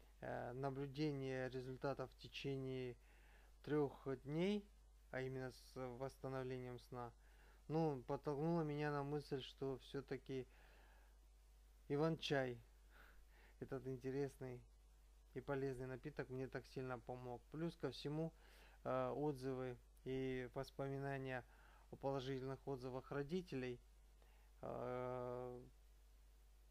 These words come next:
дают достаточно аргументов, чтобы утверждать, что эффект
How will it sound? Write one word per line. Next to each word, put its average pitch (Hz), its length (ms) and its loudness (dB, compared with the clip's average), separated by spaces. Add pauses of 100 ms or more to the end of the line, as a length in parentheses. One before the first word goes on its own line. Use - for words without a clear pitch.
(760)
дают 147 340 2
достаточно 131 840 -2
аргументов, 131 640 -2
чтобы 123 300 -6
утверждать, 127 520 -4
что 123 520 -6 (800)
эффект 151 380 4